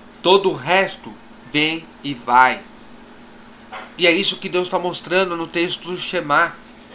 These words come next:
que ele é a única coisa que realmente existe. "Ah, mas aquele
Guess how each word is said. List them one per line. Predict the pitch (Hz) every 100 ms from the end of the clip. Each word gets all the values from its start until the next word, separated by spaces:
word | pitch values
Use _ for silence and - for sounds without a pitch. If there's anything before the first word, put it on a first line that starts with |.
| - - - - - - - - - - -
que | -
ele | 202 196
é | 208
a | 190
única | 196 214 220 208 220 208 - - - -
coisa | 180 190 202 - 214 214 - - -
que | 185
realmente | 151 208 202 185 175 185 190 - 190 - - -
existe. | 165 165 143 135 196 208 - - 127 101 - - - - - - - - - - - - - - - - -
"Ah, | 254 302 311 302 240 160 - -
mas | 240 254
aquele | 277 277 277 262 254